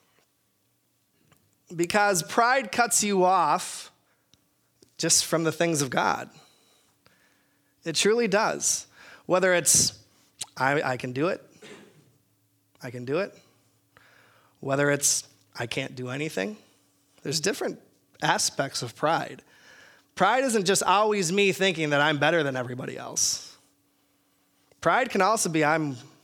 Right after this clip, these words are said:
worthless and I can't measure up to anything." There's two different ends of the spectrum there. "I can't be effective."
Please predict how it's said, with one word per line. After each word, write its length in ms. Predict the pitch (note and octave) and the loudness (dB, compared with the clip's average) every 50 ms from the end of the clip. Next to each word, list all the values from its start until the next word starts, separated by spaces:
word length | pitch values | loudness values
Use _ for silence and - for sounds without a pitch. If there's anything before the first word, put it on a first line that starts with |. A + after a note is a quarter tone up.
| _ _ E3 | _ _ -8
worthless 580 | E3 E3 F#3+ F3+ - D3 C#3+ C#3 C3+ - - | -4 -4 -4 -4 -4 -8 -6 -2 0 0 0
and 260 | - D3 D3+ D3+ D3 C3+ _ _ _ _ _ _ _ _ _ - | -2 -4 -8 -10 -14 -16 _ _ _ _ _ _ _ _ _ -6
I 140 | C#3+ C#3+ D#3 | -6 -6 -4
can't 240 | - F#3 E3+ - D3 | -2 -2 -4 -2 -2
measure 300 | D#3 D3 B2+ C3+ C#3+ C#3 | -4 -4 -2 -2 -4 -4
up 100 | C#3 - | -6 -8
to 80 | - C3 | -10 -8
anything." 440 | C#3+ G3 G3+ - - - - - - _ _ _ _ _ _ _ _ _ _ _ _ _ _ _ _ _ - - | -6 -6 -6 -6 -10 -14 -18 -18 -20 _ _ _ _ _ _ _ _ _ _ _ _ _ _ _ _ _ -20 -10
There's 140 | - - | -10 -6
two 200 | - - A3 C4 | -4 -2 -4 -2
different 300 | G3+ F#3+ G3 - F#3 D#3+ | 0 -2 0 0 0 0
ends 160 | D#3 E3 D3+ D3 | 0 0 0 -2
of 80 | C3+ | -2
the 60 | B2+ | -2
spectrum 440 | A#2 - - E3 E3+ - - E3+ C3+ | -4 0 0 0 -2 -2 -6 -10 -12
there. 220 | C3+ B2+ A#2+ A2 - _ _ _ _ _ _ _ _ _ _ _ _ _ _ _ _ _ _ _ _ _ _ _ _ _ _ _ _ _ _ _ _ _ _ _ _ _ _ _ _ _ _ _ _ _ _ - | -12 -14 -16 -20 -20 _ _ _ _ _ _ _ _ _ _ _ _ _ _ _ _ _ _ _ _ _ _ _ _ _ _ _ _ _ _ _ _ _ _ _ _ _ _ _ _ _ _ _ _ _ _ -2
"I 140 | D#3+ E3+ F#3+ | 0 0 0
can't 380 | F#3 - - A3 A#3 A#3 F#3 | 0 0 0 0 0 0 -2
be 120 | D#3 D3+ C#3 | -2 -2 -2
effective." 720 | B2+ - - C#3 C#3 - - - A2+ C#3 - - - | -2 -2 -4 -4 -4 -6 -10 -14 -16 -16 -18 -18 -20